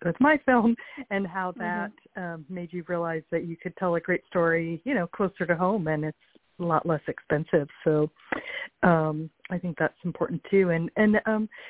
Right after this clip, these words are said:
Speaker 1: speaking of, um, Topspin, um, it, um, I would love it if you also tell people where they can see that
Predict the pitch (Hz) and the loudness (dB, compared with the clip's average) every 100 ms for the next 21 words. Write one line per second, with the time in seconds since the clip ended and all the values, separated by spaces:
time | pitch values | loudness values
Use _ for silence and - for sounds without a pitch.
0 | - - 320 - 403 277 180 - 196 180 | -20 -2 0 0 0 0 0 -2 -2 -2
1 | - 254 - _ 170 156 196 262 - 196 | 0 -2 -2 _ 0 0 -2 -4 -2 0
2 | 185 185 185 185 - - - _ - - | 2 2 -2 -4 -12 -20 -20 _ -12 -12
3 | - - _ - _ _ _ _ - 214 | -18 -20 _ -20 _ _ _ _ 4 6
4 | 202 196 190 220 247 247 254 302 269 - | 6 4 0 0 0 2 0 0 -4 -4
5 | 202 196 190 196 233 208 190 175 185 185 | -6 -4 -6 -6 -6 -4 -6 -8 -10 -6
6 | 180 165 170 175 175 - 165 - 160 156 | -4 -2 -2 -2 -6 -8 -8 -6 -2 -4